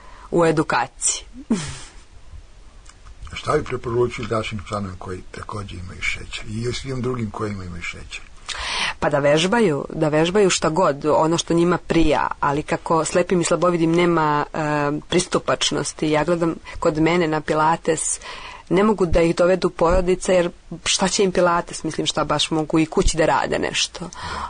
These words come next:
Speaker 1: Um, ako treba personalni asistent, pa nema personalnog asistenta i onda samo najhrabri i najjači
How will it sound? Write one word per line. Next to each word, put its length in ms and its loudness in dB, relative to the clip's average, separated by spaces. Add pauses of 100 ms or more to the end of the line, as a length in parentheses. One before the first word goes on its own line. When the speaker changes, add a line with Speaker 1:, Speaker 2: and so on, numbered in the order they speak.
(120)
Speaker 1:
Um, 520 0 (220)
ako 160 0
treba 220 2
personalni 560 2
asistent, 480 0
pa 100 4
nema 260 4
personalnog 640 2
asistenta 600 0
i 120 6
onda 320 4 (260)
samo 240 4
najhrabri 760 4
i 40 4
najjači 840 2